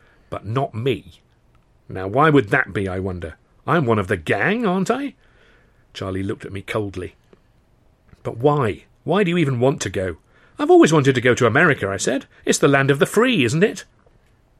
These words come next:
"Yes, but, I'm sorry, what I meant was,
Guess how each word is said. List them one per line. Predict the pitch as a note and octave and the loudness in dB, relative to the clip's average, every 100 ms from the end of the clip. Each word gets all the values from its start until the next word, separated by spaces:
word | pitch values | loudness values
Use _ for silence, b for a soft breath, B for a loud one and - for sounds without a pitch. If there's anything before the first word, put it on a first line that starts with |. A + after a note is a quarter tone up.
| _ _ - | _ _ -14
"Yes, | - - - | -10 -8 -6
but, | - - - b b b b b | -8 -8 -12 b b b b b
I'm | B2 | -4
sorry, | - F3 C3 | 2 4 6
what | D#3+ | 4
I | D3 | 4
meant | C3 D#3 - | 2 0 -2
was, | A#2 A#2+ C#3 | -6 -4 -6